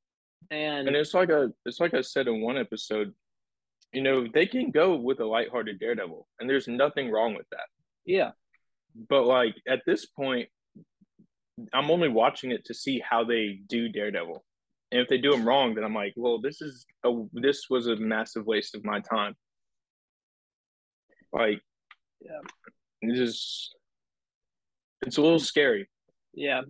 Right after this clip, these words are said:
Speaker 1: that's the only reason anybody's watching that sh-, the show right now is 'cause Daredevil's supposed to come in. Um, I don't understand what Kevin Feige was thinking when he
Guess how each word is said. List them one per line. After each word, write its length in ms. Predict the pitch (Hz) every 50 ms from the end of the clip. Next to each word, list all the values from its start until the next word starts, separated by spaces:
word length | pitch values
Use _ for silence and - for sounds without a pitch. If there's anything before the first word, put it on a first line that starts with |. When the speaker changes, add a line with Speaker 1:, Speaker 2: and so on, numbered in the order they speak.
| - _ -
Speaker 1:
that's 240 | 143 147 143 143
the 80 | - 160
only 160 | 143 147 147
reason 280 | 143 143 143 131 131 -
anybody's 520 | 127 131 135 135 127 127 120 123 120 -
watching 380 | 113 120 117 117 117 - 120 113
that 180 | 110 110 110
sh-, 60 | - - -
the 120 | 131 123 110
show 220 | - - 127 127
right 180 | 113 107 - 117
now 160 | 113 107 107
is 80 | -
'cause 200 | - - 113 107
Daredevil's 520 | 110 - 127 123 117 117 110 107 110 110 -
supposed 280 | - - 113 107 107 -
to 60 | 107
come 220 | - 117 110 110
in. 220 | 110 107 110 107 107 _ _ _ _ _ _ _ _ _ _ _ -
Um, 460 | 120 123 123 120 123 120 120 117 110 - _ _ _ _ _ _ _ _ _ _ _ _ _ _ _ _ _ _ _ _ _ _ _ _ _ _ _ -
I 60 | 156
don't 180 | 160 170 165 135
understand 560 | 170 170 165 156 147 - 165 151 147 139 127 117
what 260 | 123 131 135 135 -
Kevin 300 | - 139 135 127 131 127
Feige 420 | - 123 123 131 131 123 131 127
was 160 | 120 107 - - -
thinking 460 | - 120 123 127 156 175 214 240 - _ _ _ _ _ _ _ _ _ _ _ _ _ _ _ _ _ _ _ _ _
when 380 | - 143 135 143 156 160 156 151
he 220 | 151 151 151 151